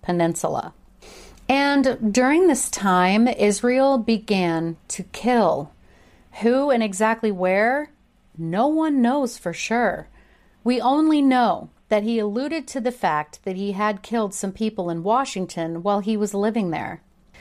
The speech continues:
When he began to fear that the number of people in the vicinity would draw attention, he decided he would kill outside of the state he was residing in at that time.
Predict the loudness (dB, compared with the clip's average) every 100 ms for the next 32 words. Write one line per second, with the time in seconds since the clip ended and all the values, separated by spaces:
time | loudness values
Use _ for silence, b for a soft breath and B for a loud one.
0 | B B 2 4 4 2 2 2 2 0
1 | -2 0 2 4 4 2 2 2 2 2
2 | 2 2 0 -2 -6 -2 -2 -2 -4 -6
3 | -8 -2 -2 0 -4 -6 -8 -4 0 0
4 | -2 -6 -4 -4 -4 -6 -8 B B B
5 | B -4 -2 -2 0 0 0 -2 -2 -6
6 | -6 -2 -2 -2 0 0 0 -2 -2 -2
7 | -8 -10 -12 -6 -4 -4 -4 -8 -6 -6
8 | -6 -4 -2 -2 -2 -2 -2 -4 -6 -8
9 | -4 -4 -4 -8 -4 -2 -4 -6